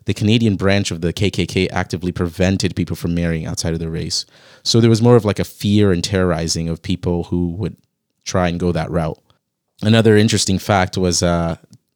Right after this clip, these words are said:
Davis Knight was arrested under the Mississippi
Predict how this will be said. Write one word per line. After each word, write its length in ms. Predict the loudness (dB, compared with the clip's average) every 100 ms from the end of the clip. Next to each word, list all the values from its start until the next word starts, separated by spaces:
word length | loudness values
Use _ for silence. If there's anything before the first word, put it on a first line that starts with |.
| _ _ -2
Davis 360 | 0 2 2
Knight 380 | 2 2 2 -2 _ _ _ _ _
was 160 | -2 0
arrested 600 | 2 2 2 -2 -4 -2
under 260 | -2 0 2
the 120 | 2
Mississippi 760 | 0 0 0 0 0 -2 -4